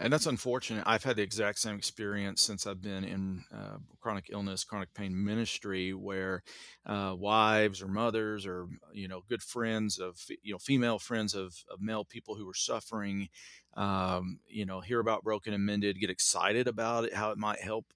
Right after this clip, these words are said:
them, and, and, yeah, and I, and at first I expected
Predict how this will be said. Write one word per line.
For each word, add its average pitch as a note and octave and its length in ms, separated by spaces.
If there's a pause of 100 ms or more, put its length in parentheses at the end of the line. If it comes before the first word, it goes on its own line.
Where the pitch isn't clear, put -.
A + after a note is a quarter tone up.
them, G#2+ 460
and, F2+ 240
and, F#2+ 380
yeah, F2+ 200
and F#2+ 480
I, G2+ 220 (520)
and A#2+ 100
at A2+ 60
first C#3 280
I A2 80
expected G2+ 680